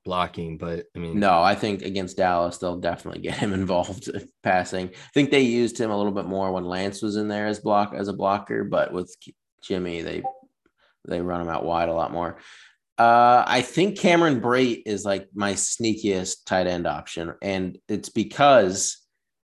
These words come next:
Speaker 2: one, the Eagles are ter-, like, again, they did terrible against tight ends, and I do think the Bucs are gonna have to run out more multiple tight end sets, and Cameron Brate, like, he looks at that, at him in, in the end zone, and I could see, like,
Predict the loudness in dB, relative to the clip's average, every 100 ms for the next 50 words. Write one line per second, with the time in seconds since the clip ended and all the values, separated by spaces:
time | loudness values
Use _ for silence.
0 | _ _ _ -2 2 4 4 4 2 2
1 | 2 2 -2 -2 -6 -4 -8 -4 2 4
2 | 4 0 -2 -4 -6 -10 -4 2 4 4
3 | 4 2 -2 0 2 2 0 -4 -8 -6
4 | -4 -4 4 6 6 4 2 2 4 4
5 | 2 -4 -2 -4 -4 -6 -4 -2 -2 -2
6 | -4 -2 0 0 -4 -12 _ _ -4 0
7 | 0 0 -2 -2 2 2 2 -2 -2 0
8 | 0 -2 -10 -12 _ _ _ _ _ _
9 | -2 0 2 0 0 -2 -4 -10 _ _
10 | _ _ _ _ _ _ _ _ _ _
11 | -2 2 4 4 4 6 6 4 2 0
12 | 0 0 4 2 2 -2 -4 0 -2 -2
13 | -6 -6 -6 -6 -4 -2 -4 -4 -4 -2
14 | 0 2 4 4 4 2 -2 -2 -2 2
15 | 2 2